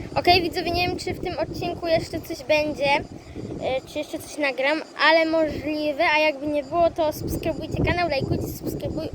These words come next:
no, y, subskrybujcie, udostępniajcie i komentujcie i papa, chyba że coś jeszcze będzie, y, dalej.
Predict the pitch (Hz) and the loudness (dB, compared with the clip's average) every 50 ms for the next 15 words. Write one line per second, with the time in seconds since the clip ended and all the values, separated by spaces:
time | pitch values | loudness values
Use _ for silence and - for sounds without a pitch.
0 | - - - - - 339 302 285 262 226 - - 269 269 269 - - - - - | -8 -6 2 2 4 4 6 4 4 4 2 0 -2 -2 -2 -4 -4 -4 -2 -2
1 | - - 302 - 349 392 - 370 330 - - - 285 302 - 330 330 330 - - | -2 -4 -2 -2 -2 -2 0 0 -2 -2 -2 -2 0 0 0 0 0 -2 0 0
2 | 370 349 - - 427 - - - 330 330 370 370 - - 302 320 311 302 - - | 0 0 0 -2 -4 -4 -2 -2 -2 -2 -2 -2 -4 -4 0 0 0 0 0 -4
3 | 269 269 262 - 320 320 - - 330 277 285 294 320 269 302 302 311 294 311 330 | -6 -10 -6 -2 -2 -2 0 2 2 2 4 2 2 0 0 0 0 -4 -4 -4
4 | - 311 302 - 320 262 285 277 247 262 247 247 240 240 240 - - - - - | -4 -6 -4 -4 -2 0 0 0 2 2 4 4 4 2 0 -2 -6 -12 -14 -14
5 | - - - 220 226 226 240 233 - 202 180 180 190 196 196 190 196 | -12 -8 -4 -4 -2 -2 -2 -4 -4 -6 -8 -6 -8 -6 -6 -8 -8